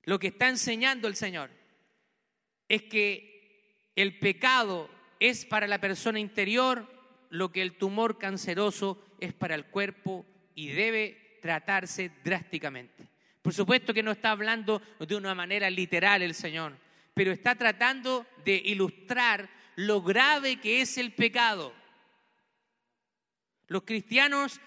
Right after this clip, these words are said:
hoy en día nosotros debemos mostrar el amor a los demás. Y debemos pensar en los demás, no ser egoístas. Los creyentes no debemos dejar piedras en el camino para otras personas,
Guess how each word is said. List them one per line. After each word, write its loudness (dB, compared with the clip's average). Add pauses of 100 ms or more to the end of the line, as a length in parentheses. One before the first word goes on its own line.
(180)
hoy 2
en -4
día 4
nosotros 0
debemos 0
mostrar -2
el -2
amor 4
a 2
los -2
demás. -10 (1400)
Y -6
debemos 4
pensar 0
en -4
los -4
demás, -2 (560)
no -2
ser -4
egoístas. -6 (1600)
Los -4
creyentes 0 (160)
no 0
debemos 2
dejar -4
piedras 2
en -6
el -2
camino -2
para 2
otras -4
personas, -8